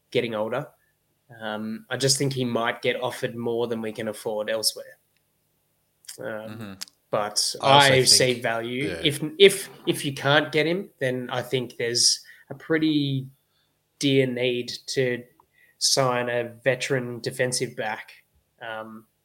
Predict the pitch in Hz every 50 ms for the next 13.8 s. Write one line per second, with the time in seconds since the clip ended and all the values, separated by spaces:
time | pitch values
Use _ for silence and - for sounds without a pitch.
0 | _ _ _ _ _ - - 139 127 - 151 123 117 123 123 120 123 127 127 123
1 | 127 117 117 113 113 113 113 117 107 - - 113 - - _ _ _ _ _ -
2 | 127 110 - 135 131 127 123 123 120 120 117 117 117 113 - - 120 113 - 117
3 | 113 113 113 113 113 113 117 117 117 _ - - - - - - _ _ _ _
4 | 127 127 117 117 117 - 131 131 123 120 113 - - 120 117 110 - 110 110 -
5 | - - - _ _ _ _ _ _ _ _ _ _ _ _ _ - - - -
6 | 101 101 - _ - - 120 120 117 117 117 - 135 147 170 185 - _ _ _
7 | _ _ _ 110 101 107 110 - 110 95 - 104 113 - - - _ - 131 127
8 | 113 127 127 110 - - 120 117 113 113 113 113 117 117 - 127 117 135 131 117
9 | 107 110 - - 117 110 107 104 104 92 - - - 113 107 104 104 101 101 98
10 | 98 95 95 95 95 95 98 95 98 98 98 95 98 95 - 110 113 110 110 113
11 | - - 123 113 107 104 98 98 98 98 95 95 98 - - - - - - -
12 | - - - - - - - - - - - - - - _ _ _ _ _ -
13 | 120 110 98 147 131 127 127 - 127 117 113 113 104 98 - -